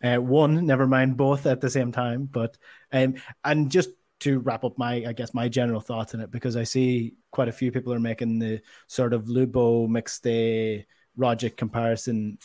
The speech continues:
in the comments. I'm not quite, I, I didn't have the, you know, the, um,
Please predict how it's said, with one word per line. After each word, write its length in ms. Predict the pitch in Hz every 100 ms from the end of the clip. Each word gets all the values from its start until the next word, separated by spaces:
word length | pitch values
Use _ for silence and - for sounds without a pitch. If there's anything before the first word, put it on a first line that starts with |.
| -
in 140 | 127 113
the 80 |
comments. 400 | - 127 123 113 -
I'm 160 | 127
not 200 | 147 143
quite, 340 | 143 127 120 - _ _ _ _ - 143
I, 200 | 131 143 - -
I 200 | 127 131
didn't 200 | 135 127
have 200 | 123 110
the, 440 | 123 113 107 104 -
you 80 | 131
know, 200 | 117 110
the, 360 | 107 107 104 - -
um, 540 | 110 107 104 101 104